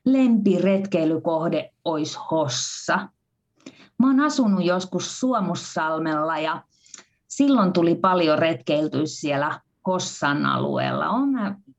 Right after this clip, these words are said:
Lapissa ja, ää, muuallakin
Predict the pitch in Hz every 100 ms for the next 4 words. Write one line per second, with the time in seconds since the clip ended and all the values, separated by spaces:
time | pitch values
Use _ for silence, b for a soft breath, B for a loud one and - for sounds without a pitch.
0 | - 220 208 202 185 - - 160 160 156
1 | 160 B B B B 165 165 147 143 180
2 | 185 175 165 160 127 156 151 131